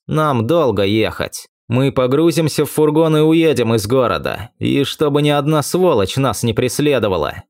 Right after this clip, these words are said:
Потом, когда я буду уверен в отсутствии опасности, отпущу твоего брата. Других условий не будет. Если вы попытаетесь напасть или причинить вред мне, Урхарду, его родне,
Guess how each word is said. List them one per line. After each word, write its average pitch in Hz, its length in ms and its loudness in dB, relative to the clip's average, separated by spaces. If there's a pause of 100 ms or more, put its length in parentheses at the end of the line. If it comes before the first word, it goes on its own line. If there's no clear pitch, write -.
(120)
Потом, 120 460 -2
когда 120 280 0
я 123 100 4
буду 127 220 2
уверен 135 400 2
в 113 60 2
отсутствии 123 520 -2
опасности, 151 680 -2
отпущу 160 600 0
твоего 110 420 0
брата. 98 600 -2 (220)
Других 127 580 0
условий 131 640 2
не 139 200 2
будет. 131 640 0 (320)
Если 147 580 0
вы 147 160 2
попытаетесь 143 680 0
напасть 120 680 -2
или 120 120 0
причинить 151 540 -2
вред 127 320 0
мне, 120 520 0
Урхарду, 143 640 0
его 139 340 0
родне, 135 640 0